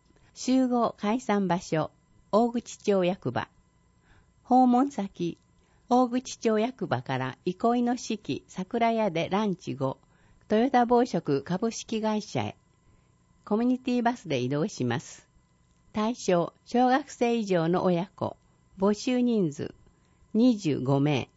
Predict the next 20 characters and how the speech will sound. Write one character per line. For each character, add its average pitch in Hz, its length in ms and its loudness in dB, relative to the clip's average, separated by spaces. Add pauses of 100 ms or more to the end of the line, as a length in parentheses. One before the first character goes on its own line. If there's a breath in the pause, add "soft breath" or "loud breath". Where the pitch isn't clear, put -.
先 202 320 0
着 185 280 -2
順。 139 280 -4 (340)
参 240 300 -2
加 233 100 -4
費、 - 300 -6 (240)
大 185 100 -2
人 220 400 -2
七 180 260 0
百 202 360 -6
円、 131 180 -4 (320 soft breath)
小 240 280 0
学 247 220 -4
生 - 380 -6
五 143 100 -2
百 175 380 -6
円。 117 160 -4 (760 soft breath)
バ 190 160 0
ス 208 200 -12
代、 214 260 -2